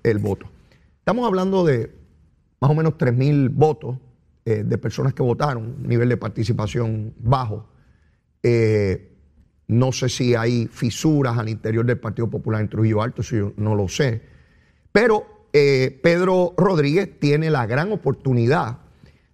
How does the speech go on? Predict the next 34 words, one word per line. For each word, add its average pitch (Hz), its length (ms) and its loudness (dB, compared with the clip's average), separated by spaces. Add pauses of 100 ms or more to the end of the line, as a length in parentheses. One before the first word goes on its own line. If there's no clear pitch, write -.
de 120 300 2
hacer 139 300 -2
un 139 160 0
buen 147 160 2
trabajo 160 640 -2
en 123 100 2
lo 110 100 0
que 117 120 -4
resta 120 420 -2
del 123 140 -2
cuatrienio. 131 420 -2
Tiene 127 180 2
mucho 127 400 0
tiempo 143 460 -2
para 107 520 -6
demostrar 123 520 -2
su, 113 480 -6
sus - 180 -10
capacidades 120 640 -2
como 135 180 0
administrador, 120 720 0 (360)
porque 127 220 0
él 127 80 4
ha 143 60 0
estado 156 320 -4
en 220 80 0
la 156 80 0
fase 143 320 -2
legislativa, 117 720 0 (540)
pero 120 160 4
ahora 120 180 -2
le 143 120 2
toca 165 200 0
administrar. 139 760 -2